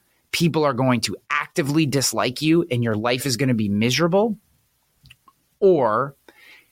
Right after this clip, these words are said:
you're going to have other aspects of your life fall apart at the cost of being a leader. So it doesn't mean you can't have a great home life and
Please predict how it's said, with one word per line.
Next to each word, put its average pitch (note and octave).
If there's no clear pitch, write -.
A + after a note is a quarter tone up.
you're D3
going D3+
to D3
have C3+
other F#3
aspects D#3+
of C3
your C3+
life C3+
fall C3+
apart B2+
at -
the C3
cost -
of G#2
being F2+
a E2
leader. -
So D3
it C#3
doesn't G#3+
mean G3+
you F3
can't F3+
have D3+
a D3
great C#3
home D#3
life G#2
and C3+